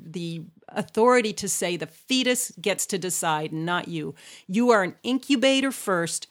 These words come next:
and a woman second and an autonomous human being second. Your uterus is,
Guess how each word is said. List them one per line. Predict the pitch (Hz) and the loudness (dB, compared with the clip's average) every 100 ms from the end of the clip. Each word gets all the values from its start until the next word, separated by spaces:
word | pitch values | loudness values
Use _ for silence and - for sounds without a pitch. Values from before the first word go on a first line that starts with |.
| _ - | _ -4
and | 202 | -2
a | 180 | -2
woman | 180 190 180 180 | -2 -2 -2 0
second | - 185 160 160 147 - | 0 0 -2 -6 -10 -6
and | 175 | -4
an | 170 | -4
autonomous | 165 196 185 190 180 | -4 -4 -4 -4 -4
human | 180 170 165 | -4 -4 -4
being | 160 151 | -4 -4
second. | - 147 - 165 - | -6 -8 -10 -16 -6
Your | 190 214 226 | 0 2 2
uterus | 190 214 208 202 190 | 0 0 0 0 -4
is, | - 180 160 | -4 -4 -4